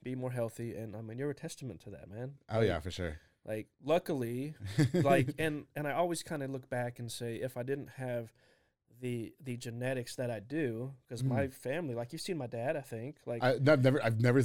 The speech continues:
Speaker 2: I've only <laughs> on the phone.
Speaker 1: Okay,
Speaker 2: I
Speaker 1: okay.
Speaker 2: swear I've never even seen him. But
Speaker 1: But,
Speaker 2: he's,
Speaker 1: like,
Speaker 2: is he thin too?
Speaker 1: yeah, so,
Speaker 2: Yeah.
Speaker 1: like,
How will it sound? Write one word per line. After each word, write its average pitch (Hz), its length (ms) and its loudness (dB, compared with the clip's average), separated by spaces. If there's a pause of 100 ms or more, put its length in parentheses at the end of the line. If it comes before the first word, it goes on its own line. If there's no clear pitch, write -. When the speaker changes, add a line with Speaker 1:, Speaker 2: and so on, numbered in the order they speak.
Speaker 2:
I've 113 220 0
only 123 240 10
<laughs> - 40 0
on 165 80 8
the 220 80 10
phone. - 340 4
Speaker 1:
Okay, 123 260 6
Speaker 2:
I 123 100 2
Speaker 1:
okay. 139 260 6
Speaker 2:
swear 151 140 10
I've 135 60 10
never 139 160 8
even 131 160 6
seen 127 200 4
him. 98 180 -2
But 120 140 8
Speaker 1:
But, 120 60 10
Speaker 2:
he's, 143 100 8
Speaker 1:
like, 131 160 8
Speaker 2:
is 123 80 4
he 131 80 8
thin 131 240 6
too? 135 240 2
Speaker 1:
yeah, 214 280 0
so, 143 240 0
Speaker 2:
Yeah. 135 140 10
Speaker 1:
like, 135 220 2